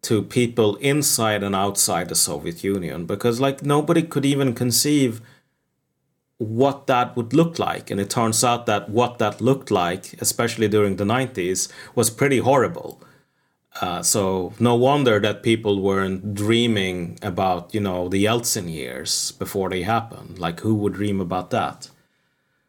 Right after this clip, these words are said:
But we're in the same sort of quagmire. Like, we can no longer justify the system in any real systematic way.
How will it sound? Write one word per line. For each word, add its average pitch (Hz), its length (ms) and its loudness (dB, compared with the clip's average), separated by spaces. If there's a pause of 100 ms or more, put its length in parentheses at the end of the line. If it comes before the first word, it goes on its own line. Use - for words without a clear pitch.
(220)
But 127 160 2
we're 165 260 6
in 185 140 2
the 170 100 4
same 175 340 4
sort 165 180 2
of 139 120 2
quagmire. 104 880 -2 (200)
Like, 120 280 0 (640)
we 135 160 4
can 143 240 2
no 143 160 6
longer 175 400 4
justify 120 680 0
the 104 120 0
system 95 600 0
in 95 120 -2
any 95 180 0
real 98 320 2
systematic 90 680 -2
way. 101 520 -2